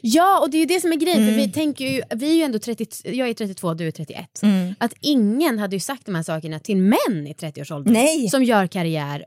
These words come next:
Speaker 1: och står för att de vill tjäna pengar.
Speaker 2: Nej, absolut inte.
Speaker 1: Åh!
Speaker 2: Nej,
Speaker 1: Och
Speaker 2: men,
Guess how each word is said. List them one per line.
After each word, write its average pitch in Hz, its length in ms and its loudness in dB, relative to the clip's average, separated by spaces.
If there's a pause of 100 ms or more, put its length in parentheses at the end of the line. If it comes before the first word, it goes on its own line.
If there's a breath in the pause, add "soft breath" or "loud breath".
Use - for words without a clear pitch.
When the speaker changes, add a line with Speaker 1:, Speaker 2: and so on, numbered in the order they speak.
Speaker 1:
och 208 120 0
står 165 220 0
för 160 120 -6
att 143 60 -14
de 143 80 -10
vill 143 100 -10
tjäna 143 200 -12
pengar. - 280 -8
Speaker 2:
Nej, 233 500 2
absolut 254 880 0
inte. 156 380 -6 (920 soft breath)
Speaker 1:
Åh! 320 680 4 (120)
Speaker 2:
Nej, 240 120 4
Speaker 1:
Och 254 60 2
Speaker 2:
men, 254 180 0